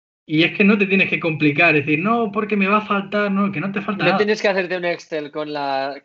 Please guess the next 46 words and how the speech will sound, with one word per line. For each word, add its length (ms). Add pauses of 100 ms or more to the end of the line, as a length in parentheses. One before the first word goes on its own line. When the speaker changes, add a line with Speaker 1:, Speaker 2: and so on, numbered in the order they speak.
(200)
Speaker 2:
con, 300
con 260
los 640 (220)
aminoácidos 960
de 100
cada 220
proteína 420
que 60
consumes 440
para 200
saber 280
que 100
no 100
te 100
faltará, 420
¿no? 120 (160)
Speaker 1:
No, 340
no, 200
eh, 160
no 100
hace 100
falta 260
nada. 400
Lo 100
único, 420
lo 140
único 280
si 100
estás, 440
si 260
lo 160
que 180
buscas 340
al 80
final 240
es 100
crecer 380
de 60
masa 200
muscular, 480 (220)
pues 140
busca 220
alimentos 420
que 120
tengan 300
proteína. 560